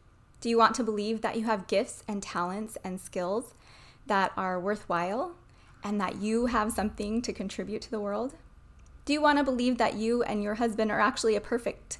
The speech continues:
match for each other <laughs> and that you can create a happier, more fulfilling marriage? Do you want to believe that you can have a more clean and organized home, or that you are capable of improving your health and feeling better physically?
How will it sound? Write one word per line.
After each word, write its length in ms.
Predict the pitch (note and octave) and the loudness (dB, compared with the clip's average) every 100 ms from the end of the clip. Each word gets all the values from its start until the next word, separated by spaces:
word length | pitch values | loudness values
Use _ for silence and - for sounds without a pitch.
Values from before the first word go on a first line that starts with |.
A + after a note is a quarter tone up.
| - | -2
match 360 | G#3 - - | 0 2 -2
for 120 | - | -6
each 160 | F#3+ - | -6 -2
other 300 | F3 E3+ B3 - D#4+ - D4+ | 0 0 -2 0 0 6 6
<laughs> 360 | - - - | 4 -6 0
and 140 | B3+ B3 | 6 6
that 100 | B3 | 6
you 80 | |
can 180 | C4+ B3+ | 4 2
create 260 | C4 A#3+ G#3+ | 4 6 6
a 60 | |
happier, 460 | A3+ A#3 B3 A#3 G#3+ | 6 4 4 2 2
more 220 | G#3 G3+ | 2 0
fulfilling 400 | G3 G3 F#3 F3+ | 0 -4 -4 -4
marriage? 460 | F3+ E3+ E3 - - - - - - - | -4 -4 -6 -10 -12 -16 -20 -20 -20 -4
Do 80 | B3 | 2
you 60 | |
want 160 | B3+ B3+ | 6 8
to 40 | |
believe 380 | C4+ B3+ A3+ B3 | 8 6 4 4
that 140 | B3+ - | 2 2
you 100 | A#3 | 0
can 160 | A#3+ | 0
have 240 | A#3+ G#3 G3+ | 2 0 0
a 40 | G#3+ | -2
more 140 | G3+ | -2
clean 400 | G3 - G3+ G#3 | -4 -6 -4 -4
and 100 | G#3+ | -4
organized 500 | F#3 F#3+ F#3+ F3+ - | -4 -4 -4 -4 -6
home, 340 | A#3 F3+ F3+ - - - | -4 -4 -6 -10 -18 -8
or 200 | - A3 | 4 6
that 240 | G#3 G#3 G3 | 6 4 4
you 100 | A#3+ | 4
are 60 | A#3 | 2
capable 420 | A#3+ B3+ A3+ A#3 | 2 0 2 2
of 100 | A3+ | 2
improving 440 | A3 A3 A3 A3 G#3+ | 0 -2 -2 -2 -2
your 100 | G#3 | -4
health 460 | - C4 D#3 - - - - | -2 -4 -4 -10 -20 -12 -4
and 180 | G#3 | -4
feeling 320 | G#3 G3 G#3 G3 | -2 -4 -2 -2
better 200 | F3+ F#3 | -2 -4
physically? 540 | F#3+ F3+ - - A3+ | -6 -8 -8 -10 -10